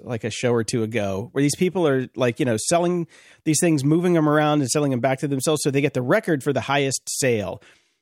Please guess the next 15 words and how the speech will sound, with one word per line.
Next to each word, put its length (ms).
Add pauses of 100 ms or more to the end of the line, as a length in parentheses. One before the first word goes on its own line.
(140)
So 180
what 140
they 120
do 300
now 320
is 160
they, 140
they 260
create 420
these, 340
uh, 260 (280)
like, 160
lightning 640
instant 340
loans. 600